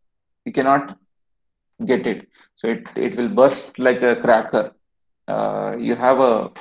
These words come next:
lab in, uh, third semester, analog and digital electronics lab. Uh, you'll be doing that lab in our department only.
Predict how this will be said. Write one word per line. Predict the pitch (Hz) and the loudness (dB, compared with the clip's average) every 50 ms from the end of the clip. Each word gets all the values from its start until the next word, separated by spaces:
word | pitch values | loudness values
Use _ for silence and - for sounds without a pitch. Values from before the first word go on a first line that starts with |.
| - - | -10 -4
lab | 113 113 113 117 120 131 131 127 - - - | 0 4 4 6 6 6 4 2 -4 -6 -4
in, | 120 117 113 117 113 107 104 101 | -4 -2 -2 -2 -2 -4 -6 -6
uh, | 101 98 98 98 - _ _ _ _ - - _ _ _ _ - | -6 -6 -8 -8 -10 _ _ _ _ -20 -20 _ _ _ _ 0
third | 147 143 139 | 2 2 2
semester, | 143 143 127 117 107 - - - - - - - | 2 0 -2 -2 -2 -4 -6 -10 -10 -8 -6 -4
analog | - 120 123 127 127 123 117 | -4 -2 2 4 4 4 4
and | 123 120 117 | 2 -2 -2
digital | 117 107 - - 113 113 | -4 -6 -6 -4 -2 -2
electronics | 107 104 95 - - 156 156 147 - - - | -2 -4 -6 -8 -12 -12 -10 -10 -10 -6 -2
lab. | 113 110 104 92 90 | 0 0 0 -2 -4
Uh, | - - - 85 98 | -8 -8 -6 -4 -4
you'll | 98 107 110 113 107 | -4 -2 -2 -2 0
be | 113 | 0
doing | 104 120 123 127 123 | 2 2 2 2 2
that | 123 123 123 - | 0 -2 -2 0
lab | 107 110 110 113 | 0 0 2 0
in | 113 110 | 0 -2
our | 110 113 123 117 | 0 0 0 0
department | 107 110 - 113 107 - - 107 104 98 98 101 | -2 -2 -2 -2 -4 -4 -4 -8 -8 -6 -6 -6
only. | 101 98 - - 143 226 247 - | -6 -6 -4 -4 -4 -4 -6 -8